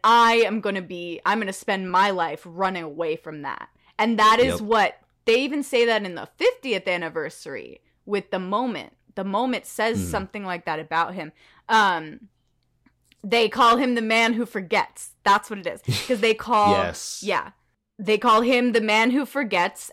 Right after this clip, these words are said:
Speaker 1: and then they call Matt Smith the man who regrets, which
Speaker 2: Mm-hmm.
Speaker 1: I think is very
Speaker 2: Perfect.
Speaker 1: accurate. <laughs> And he, he was very much holding on to that, that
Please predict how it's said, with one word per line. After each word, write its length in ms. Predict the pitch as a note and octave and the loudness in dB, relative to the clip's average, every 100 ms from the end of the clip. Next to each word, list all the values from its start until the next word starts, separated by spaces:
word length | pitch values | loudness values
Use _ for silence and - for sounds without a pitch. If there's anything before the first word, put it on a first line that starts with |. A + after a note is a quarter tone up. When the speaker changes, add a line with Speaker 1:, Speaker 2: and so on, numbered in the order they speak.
| - | -4
Speaker 1:
and 180 | G#3 | -4
then 80 | F#3+ | -4
they 120 | F#3+ F3+ | -4 -4
call 360 | G3+ F3+ E3+ | 0 2 0
Matt 340 | - F#3 F3 - | -2 0 0 -2
Smith 340 | - F3+ E3+ | -6 -6 -6
the 60 | F#3 | -10
man 240 | F3 E3 | -8 -8
who 120 | F3 | -10
regrets, 800 | D#3+ D#3+ D#3+ D3 - _ - - _ _ _ _ | -10 -12 -10 -12 -14 _ -20 -20 _ _ _ _
which 240 | F#3 F3 - | -2 -2 -2
Speaker 2:
Mm-hmm. 320 | G#2 F#2 F3 | -6 -4 -2
Speaker 1:
I 100 | E3+ | -2
think 220 | E3+ E3+ | -4 -8
is 220 | F3 E3+ | -8 -8
very 1120 | F#3 E3 D#3 F3 E3 D#3+ G3+ A#3+ B3+ G#3+ F3+ - _ | -18 -20 -16 -10 -6 -4 -4 -4 -4 -6 -8 -10 _
Speaker 2:
Perfect. 360 | G3+ - - - | -2 -2 -6 0
Speaker 1:
accurate. 960 | D#3+ E3 - D2 F3 F#4 F4 E4+ - G#4+ | 0 -2 -8 -4 -2 -2 -4 -6 -2 2
<laughs> 460 | G#4 G#4+ D3 - - - - C4 - _ | 2 2 -2 -2 -12 -18 -12 -14 -14 _
And 680 | B3 A#3 A3+ A3 A3 G#3+ G#3+ - _ _ _ _ _ _ _ _ | -2 2 2 2 0 -4 -8 -10 _ _ _ _ _ _ _ _
he, 680 | - - C4+ C4 B3 A#3+ - | -14 -6 -2 0 0 -2 -6
he 260 | - - B3 | -14 -6 -4
was 240 | A#3+ F#3+ | -4 -6
very 600 | F#3 F3 G#3 G#3+ A3+ A#3 | -10 -2 0 2 2 0
much 340 | G#3+ G3 F3+ - | 0 0 0 -6
holding 480 | - G3+ G3+ F#3+ F#3 | -10 -4 -4 -4 0
on 280 | F3 F3+ | 0 0
to 120 | E3+ E3 | -8 -16
that, 300 | E3 E3 - _ _ | -4 -4 -4 _ _
that 300 | F#3 F3 - | 0 2 0